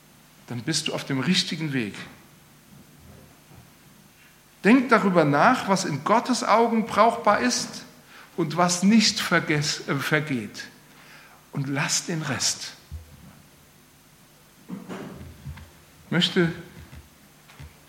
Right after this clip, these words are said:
dir einen vierten Schritt weitergeben. Bereite dich vor, dem Herrn zu begegnen. Und dazu habe ich eigentlich das hier mitgebracht.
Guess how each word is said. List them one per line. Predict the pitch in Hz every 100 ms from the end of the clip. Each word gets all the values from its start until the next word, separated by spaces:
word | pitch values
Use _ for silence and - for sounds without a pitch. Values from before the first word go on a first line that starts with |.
| -
dir | 139
einen | 143
vierten | 143 180 180 131
Schritt | 117 - 110
weitergeben. | 98 101 110 98 95 90 82 - - - - - - - - - - - - - - - - - - - -
Bereite | 131 113 165 202 202
dich | 143 151
vor, | - - 175 202
dem | 165 143
Herrn | 131 143 156
zu | - 135
begegnen. | 127 110 131 127 113 90 - - - - - - - - - - - -
Und | 151
dazu | 190 196 196
habe | 180
ich | 202 185
eigentlich | 170 190
das | - 208 -
hier | 196
mitgebracht. | 185 - - 151 - 113 -